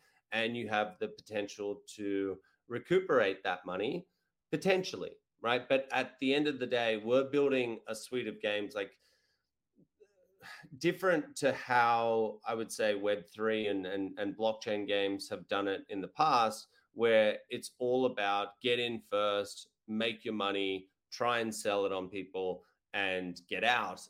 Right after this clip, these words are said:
and then move on to the next one. We're building a very sustained economy. And, uh, the idea is that there's going to be people there that don't care about earning money. It's just about,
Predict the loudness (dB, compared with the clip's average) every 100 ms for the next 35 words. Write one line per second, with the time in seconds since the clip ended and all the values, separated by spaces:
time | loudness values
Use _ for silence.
0 | -6 -2 0 0 -4 -2 -2 -4 -6 -2
1 | 0 0 -2 0 0 -2 _ _ _ 2
2 | 4 4 4 2 4 2 0 -4 -8 _
3 | _ _ _ _ _ _ _ _ -6 0
4 | 2 2 0 -6 -12 -10 -6 -4 -2 -2
5 | -4 -8 _ _ -18 -6 -2 0 0 0
6 | -4 -10 _ _ _ -2 0 0 -2 -2
7 | -2 -2 -4 -2 2 2 0 -2 0 2
8 | 0 -2 -6 -6 -4 -4 -4 0 4 4
9 | 0 -4 -4 -2 -4 -4 -4 2 2 2
10 | 0 0 -2 -14 _ _ _ -4 0 2
11 | 2 2 0 -2 -6 -6 -4 -4 -8 -12
12 | -16 _ _ -12 -10 -6 -6 -4 -4 0
13 | 0 0 -2